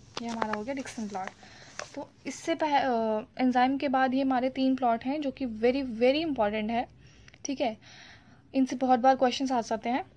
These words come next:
exams में या फिर, अ, college वाले exams में या फिर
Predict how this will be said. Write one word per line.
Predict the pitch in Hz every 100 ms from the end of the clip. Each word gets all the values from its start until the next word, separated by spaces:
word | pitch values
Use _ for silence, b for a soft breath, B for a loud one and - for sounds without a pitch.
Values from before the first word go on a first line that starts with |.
| -
exams | 226 220 226 233 -
में | 240 269 277 233
या | 220
फिर, | 220 240 240
अ, | 226 208 202
college | 214 220 220
वाले | 226 226
exams | 214 220 214 214
में | 233
या | 214
फिर | 208 220 220